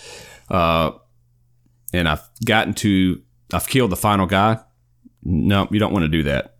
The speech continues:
You know, it has an ending to it, but that's not a spoiler.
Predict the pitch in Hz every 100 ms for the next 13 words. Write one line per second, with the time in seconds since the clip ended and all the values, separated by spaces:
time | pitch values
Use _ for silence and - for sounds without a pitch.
0 | _ _ _ 107 87 98 113 98 82 92
1 | 90 92 95 85 78 87 _ _ _ _
2 | _ _ _ _ _ _ 104 113 110 127
3 | - 143 101 - 101 80 69 -